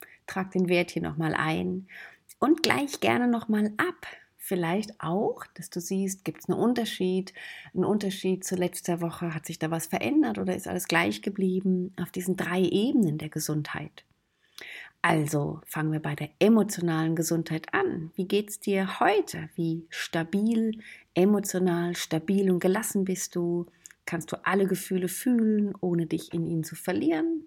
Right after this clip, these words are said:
Trag den Wert ein. Bei deiner körperlichen Gesundheit, dass du also körperlich fit bist, Kraft und Energie hast,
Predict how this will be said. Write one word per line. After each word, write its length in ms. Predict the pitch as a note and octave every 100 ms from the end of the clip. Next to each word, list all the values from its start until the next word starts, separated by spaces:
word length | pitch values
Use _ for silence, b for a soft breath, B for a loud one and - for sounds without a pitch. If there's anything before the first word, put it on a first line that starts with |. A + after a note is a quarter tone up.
| -
Trag 240 | - D#3 -
den 180 | D#3 D#3
Wert 200 | D3 -
ein. 380 | G3 G#3+ G#3 G3+ _ _ _ _ _ _ - _
Bei 80 | C#3+
deiner 220 | C#3 C#3+
körperlichen 640 | - G3+ - G3 G3 F#3+
Gesundheit, 680 | F3+ F3 F#3 F3 F3 F3 E3+ B B B B B B B B
dass 140 | - -
du 100 | D#3
also 260 | E3 D#3+
körperlich 600 | D#3+ - A3 G#3+ F#3 F3
fit 340 | - D#4 D#4 -
bist, 420 | F#3 - - _
Kraft 720 | - G3+ F#3+ A3 G#3+ - -
und 140 | F#3 F3+
Energie 560 | F#3+ G#3 A3+ B3 B3
hast, 460 | G#3+ A3 G#3 -